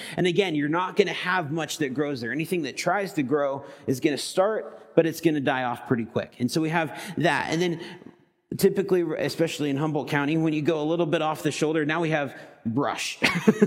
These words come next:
<laughs> We get poison oak, you get blackberry briars, you get all of the thistles, all of the, the mess, right?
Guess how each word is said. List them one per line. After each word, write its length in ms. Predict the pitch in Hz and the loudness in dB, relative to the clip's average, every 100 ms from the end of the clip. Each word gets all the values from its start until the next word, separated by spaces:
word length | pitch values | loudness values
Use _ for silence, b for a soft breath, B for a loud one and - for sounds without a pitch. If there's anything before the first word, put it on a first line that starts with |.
| - | 2
<laughs> 500 | - - - - - | -2 -2 -14 -10 2
We 80 | 151 | 4
get 420 | 156 147 151 - | 4 -2 -8 0
poison 380 | 185 196 160 175 | 2 2 0 0
oak, 240 | 127 113 | -2 0
you 160 | 139 143 | 0 0
get 180 | 117 127 | 0 0
blackberry 480 | 170 151 147 135 | 0 0 0 0
briars, 460 | 120 123 117 107 117 | 0 0 0 -4 -4
you 80 | 139 | -2
get 240 | 139 113 | -2 -2
all 220 | 151 175 | -2 -2
of 100 | 165 | -2
the 80 | 147 | -6
thistles, 480 | - 170 - 123 113 | -4 -4 -2 -6 -2
all 180 | 160 175 | -2 -2
of 120 | 151 | -4
the, 180 | 143 131 B B | -4 -6 B B
the 100 | 147 | 0
mess, 520 | 156 151 - - - 123 | 2 0 -2 -8 -8 0
right? 340 | 139 139 | 2 0